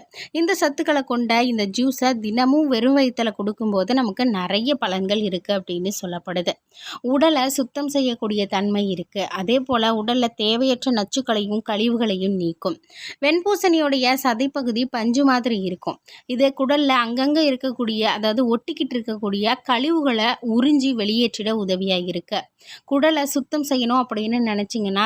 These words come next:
தினமும் காலையில ஒரு டம்ளர் நிறைய இந்த வெண்பூசணி ஜூஸை குடிங்க. உடல்ல நீர்ச்சத்து அதிகரிக்கிறது மட்டும் இல்லாம கல்லீரல், சிறுநீரகத்தை தூண்டி ரத்தத்துல இருக்கக்கூடிய தேவையற்ற கழிவுகளை வெளியேற்றுது. இதனால தான்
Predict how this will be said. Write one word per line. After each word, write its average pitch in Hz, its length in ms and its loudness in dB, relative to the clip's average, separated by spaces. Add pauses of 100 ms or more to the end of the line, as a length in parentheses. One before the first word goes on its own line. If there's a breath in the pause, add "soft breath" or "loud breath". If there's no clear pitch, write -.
(100)
தினமும் 208 340 2
காலையில 233 480 2
ஒரு 190 240 -2
டம்ளர் 247 400 0
நிறைய 214 520 0
இந்த 208 300 -2
வெண்பூசணி 220 640 -2
ஜூஸை 208 380 -4
குடிங்க. 175 340 -2 (540 loud breath)
உடல்ல 370 420 4
நீர்ச்சத்து 294 540 0
அதிகரிக்கிறது 226 800 -2
மட்டும் 190 320 -2
இல்லாம 202 520 0 (380 loud breath)
கல்லீரல், 262 640 2
சிறுநீரகத்தை 277 840 2 (180)
தூண்டி 277 460 0 (440 loud breath)
ரத்தத்துல 311 520 2
இருக்கக்கூடிய 233 560 0
தேவையற்ற 262 580 -2
கழிவுகளை 220 540 2
வெளியேற்றுது. 185 720 -2 (380 loud breath)
இதனால 262 400 2
தான் 240 240 4